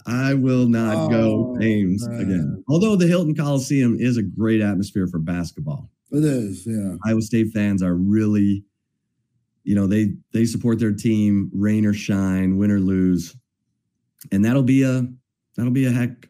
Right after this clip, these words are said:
Speaker 1: of an environment on November eighteenth. So you wanna see Quinn Ewers get through this game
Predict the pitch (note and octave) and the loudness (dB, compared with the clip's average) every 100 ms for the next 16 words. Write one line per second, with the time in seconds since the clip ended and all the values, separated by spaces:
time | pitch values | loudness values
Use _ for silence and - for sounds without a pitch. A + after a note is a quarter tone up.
0 | _ G#2 A2 G#2 G2 A2+ A2 F#2+ E2 - | _ -4 0 2 2 2 2 2 -2 -6
1 | - F#2 F#2+ F#2 G2 F#2+ F#2 E2 G2+ F#2+ | -4 0 0 2 2 2 0 0 0 0
2 | E2+ - _ - F#2 E2+ D#2 - _ _ | -2 -10 _ -4 0 0 -2 -6 _ _
3 | _ _ _ _ _ _ - F#2+ G#2+ G2 | _ _ _ _ _ _ -4 0 2 2
4 | F2+ G#2+ F#2+ G#2+ G2 G2+ F#2+ E2+ G#2 - | 0 -2 0 2 2 2 0 0 -2 0
5 | G2 G2 F#2+ F#2 F#2+ F#2 F2+ F2 E2+ | 0 2 0 0 0 2 2 2 -2